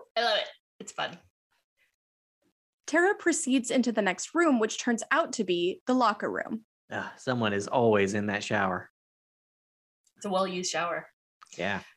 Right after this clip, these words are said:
Speaker 1: She tells the unseen person to step out with their hands in the air, like they just don't care.
Speaker 2: They also love these shots with the backlit fan spinning in the chiaroscuro.
Speaker 3: The steam clears and Tara sees herself laying on the floor.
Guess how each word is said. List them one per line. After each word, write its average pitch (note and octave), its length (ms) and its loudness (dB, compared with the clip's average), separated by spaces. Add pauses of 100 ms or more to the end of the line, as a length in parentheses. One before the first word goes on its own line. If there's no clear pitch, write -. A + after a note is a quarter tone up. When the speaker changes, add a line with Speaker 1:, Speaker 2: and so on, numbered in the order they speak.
(380)
Speaker 1:
She - 160 -6
tells D#4 240 0
the D4+ 120 0
unseen A#3+ 340 0
person G#3+ 300 -4
to F#3+ 80 -6
step A3 320 0
out G#3 260 4 (220)
with F#3+ 140 -10
their D#3+ 160 -4 (120)
hands F#3 340 -6
in E3+ 60 -10
the F#3+ 200 -8
air, B2+ 400 -2
like - 160 -8
they C#3 80 -8
just - 360 -6
don't - 240 -8
care. - 200 -12 (140)
Speaker 2:
They B3+ 120 2
also F4+ 300 2
love D4 220 2
these C#4 180 2
shots A3+ 360 -2
with A3 160 -6
the F#3+ 300 2
backlit G#3+ 500 0
fan G3+ 360 0
spinning G#3 520 0
in F3+ 140 -2
the F3 240 -4 (260)
chiaroscuro. G#3 880 0 (240)
Speaker 3:
The A2+ 80 -2
steam G3 340 2
clears C3+ 460 0
and A2 120 -4
Tara D3 280 0
sees B2+ 440 -6
herself B2+ 680 0 (140)
laying C3+ 320 0
on B2+ 120 0
the A2+ 80 -4
floor. C3 380 -2